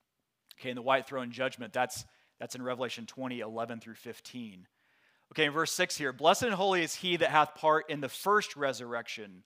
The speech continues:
On such the second death hath no power." So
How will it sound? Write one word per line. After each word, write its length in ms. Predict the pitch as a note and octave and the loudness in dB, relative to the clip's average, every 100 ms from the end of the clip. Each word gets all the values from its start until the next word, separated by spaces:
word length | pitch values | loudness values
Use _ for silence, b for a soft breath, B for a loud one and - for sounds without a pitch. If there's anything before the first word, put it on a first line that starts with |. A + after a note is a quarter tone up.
| b b b b b b - | b b b b b b 2
On 200 | C#3+ E3 | 4 4
such 380 | - F3 D#3+ - | 4 4 4 0
the 100 | C#3 | -2
second 460 | - F3 D#3+ C3+ | 2 4 2 2
death 360 | C3+ C3 C3 - b b b | 4 4 4 -6 b b b
hath 360 | - D3+ D3 C3 | 0 2 2 0
no 220 | C#3 C3+ | -2 -2
power." 480 | - C#3 C3 A#2 A2 | 0 2 4 2 -6
So 460 | - D3+ D3 C3+ | -4 0 0 0